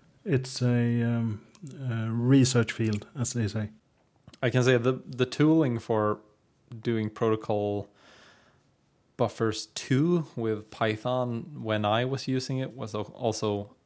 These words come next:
Speaker 2: a bit painful and not very good at introspecting.
Speaker 1: Yeah.
Speaker 2: Or it, it was, I mean, it was a Google tool, and I'm sure it fit perfectly into their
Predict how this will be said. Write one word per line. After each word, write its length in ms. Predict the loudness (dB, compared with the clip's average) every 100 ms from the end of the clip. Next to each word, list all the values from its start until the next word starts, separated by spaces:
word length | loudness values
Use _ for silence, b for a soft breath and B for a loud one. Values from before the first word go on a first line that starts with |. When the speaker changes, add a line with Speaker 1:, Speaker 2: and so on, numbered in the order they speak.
| _ -12
Speaker 2:
a 60 |
bit 220 | -8 -8 -2
painful 580 | 0 0 0 2 2
and 140 | 2 2
not 200 | 0 2
very 140 | -2
good 220 | 0 -2
at 100 | -2
introspecting. 760 | -4 -6 -8 -10 -12 -2 -2 -2 -6 _ b b b b -4
Speaker 1:
Yeah. 160 | -4 -6 _ _ _ _ _ _ _ _ _ -8
Speaker 2:
Or 200 | -4 -4 -6 B B
it, 360 | -8 -6 -8 2
it 80 | 4
was, 360 | 8 6 4 0
I 60 | 4
mean, 260 | 4 2 0
it 100 | 2
was 140 | 4
a 20 | 4
Google 380 | 4 6 4
tool, 400 | 2 2 6 6
and 120 | 6 2
I'm 80 |
sure 280 | 0 2 4
it 80 | 2
fit 340 | 0 -4 -4 _ -4
perfectly 500 | -2 0 -2 -4 -4
into 180 | -2 2
their 460 | 4 4 4 0